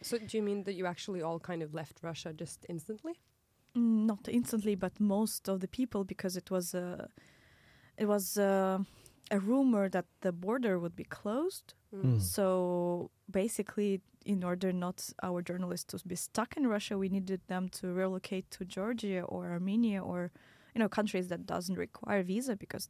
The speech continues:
Speaker 2: to make a visa to Europe, Schengen visa, you
Speaker 3: Mm.
Speaker 2: have to, like, spend one month or so in the more.
Speaker 3: Yeah.
Speaker 2: So yeah, that's, that was our first challenge, and, um, we succeeded, and now most of us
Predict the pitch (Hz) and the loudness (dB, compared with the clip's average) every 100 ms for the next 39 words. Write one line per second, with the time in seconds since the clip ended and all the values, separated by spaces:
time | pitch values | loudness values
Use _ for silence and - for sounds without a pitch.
0 | - 170 170 - 180 175 190 233 233 226 | -8 -6 -6 -6 -6 -2 0 0 -2 -2
1 | 214 262 269 - 208 220 247 262 294 339 | -2 -2 -4 -4 -4 -2 0 0 -2 -6
2 | _ 208 196 175 - - - - - - | _ -4 -2 -2 -4 -10 -12 -12 -12 -14
3 | - - _ - - - - - - - | -18 -20 _ -20 -20 -14 -10 -10 -10 -8
4 | - 175 156 214 - - 165 - 196 185 | -4 -2 0 0 -2 -8 -8 -6 -4 -4
5 | - 170 165 220 202 - - - - 117 | -6 -4 -2 0 -2 -6 -20 -12 -2 0
6 | 98 - - - - - - 285 247 277 | -2 -6 -20 -20 -20 -10 0 2 4 2
7 | 226 233 - - - 214 208 208 196 196 | 2 0 -2 -6 -4 -2 0 0 2 2
8 | 190 196 262 - - 208 214 202 190 - | 2 2 0 -2 -4 0 4 4 2 0
9 | 185 175 180 175 170 170 170 175 175 - | 0 2 2 2 2 0 0 -2 -4 0
10 | 185 190 - - - 214 240 226 185 180 | 0 2 -2 -4 -2 0 0 0 0 0
11 | 175 180 180 175 175 170 - 175 170 | 0 0 0 0 -2 -4 -4 -4 -6